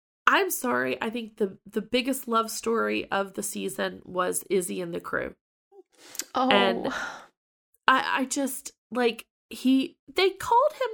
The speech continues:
Speaker 1: the unicorn. Like, it made me cry. Like, when he needed it the most, when he needed to know that he mattered to someone,
Speaker 2: Mm.
Speaker 1: the crew is what, and, and,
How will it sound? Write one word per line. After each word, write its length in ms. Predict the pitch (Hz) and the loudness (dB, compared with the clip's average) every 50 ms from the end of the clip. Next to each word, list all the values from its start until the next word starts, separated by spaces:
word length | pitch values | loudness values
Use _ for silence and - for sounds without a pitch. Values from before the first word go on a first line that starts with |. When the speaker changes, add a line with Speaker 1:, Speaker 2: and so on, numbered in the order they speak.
| 440 415 | -2 0
Speaker 1:
the 80 | 403 330 | 0 0
unicorn. 960 | 277 311 339 403 539 - 523 494 - - - 359 302 254 214 180 170 165 160 - - - - 254 | 2 2 4 4 4 4 2 -2 -2 0 0 2 2 4 2 2 0 -2 -6 -8 -14 -14 -8 -2
Like, 400 | 277 311 311 320 311 - - _ _ _ _ _ _ _ _ _ _ _ _ _ _ - - _ _ _ _ _ _ _ _ _ _ _ - | 0 2 2 2 0 -4 -12 _ _ _ _ _ _ _ _ _ _ _ _ _ _ -20 -20 _ _ _ _ _ _ _ _ _ _ _ 4
it 160 | 311 392 415 | 6 6 6
made 220 | 349 359 403 415 466 494 | 4 2 0 0 0 2
me 140 | 466 440 427 440 | 2 0 0 0
cry. 880 | - - - 349 359 381 453 523 508 453 349 262 214 196 190 - - - | -2 -2 2 2 4 4 4 2 0 0 0 0 0 0 -2 -2 -4 -2
Like, 280 | 247 269 285 285 - - | -2 -2 -2 -2 -6 -6
when 240 | - 254 262 320 311 | -6 -4 -2 -4 -4
he 160 | 330 311 339 330 | -2 -4 -4 -4
needed 360 | 311 320 339 381 403 381 381 | -2 2 4 4 4 4 2
it 120 | 349 - | -2 -2
the 100 | - - | -2 -4
most, 360 | 277 285 320 339 339 233 - 240 | -2 0 0 0 0 0 -2 -6
when 80 | 233 226 | -6 -8
he 160 | 240 247 254 | -6 -6 -6
needed 380 | 247 269 285 294 302 294 294 - | -4 -2 -2 -2 -2 -4 -6 -8
to 80 | - | -10
know 280 | 233 240 262 254 262 277 | -4 -2 0 0 0 0
that 140 | 240 262 262 | 0 -2 -4
he 120 | - 226 | -4 -6
mattered 720 | 208 202 202 208 220 220 262 269 233 180 170 170 175 - - | -6 -4 -2 -2 0 0 0 -2 -2 -2 -4 -4 -4 -6 -6
to 80 | - 208 | -6 -6
someone, 800 | - - - - 233 247 247 208 - - - - - - - - | -6 -6 -2 0 0 0 0 -2 -4 -2 -2 -4 -4 -8 -8 -6
Speaker 2:
Mm. 240 | 254 240 226 214 208 - _ _ _ _ _ _ _ _ _ _ _ _ _ _ _ _ _ - | -4 -4 -4 -4 -6 -10 _ _ _ _ _ _ _ _ _ _ _ _ _ _ _ _ _ -8
Speaker 1:
the 280 | 196 190 - 247 226 220 | -4 2 4 6 6 6
crew 680 | 220 - - - - 330 339 311 277 254 233 226 220 | 4 -2 -2 2 4 4 4 6 4 2 4 2 2
is 260 | - 220 208 214 - | 2 0 -2 -4 -4
what, 260 | 220 220 220 220 220 - | -2 -2 -2 -2 -2 -2
and, 280 | 247 262 277 285 277 - - | -2 -2 -2 -2 -6 -2 -2
and, 240 | 320 311 294 285 | -2 -2 -2 -6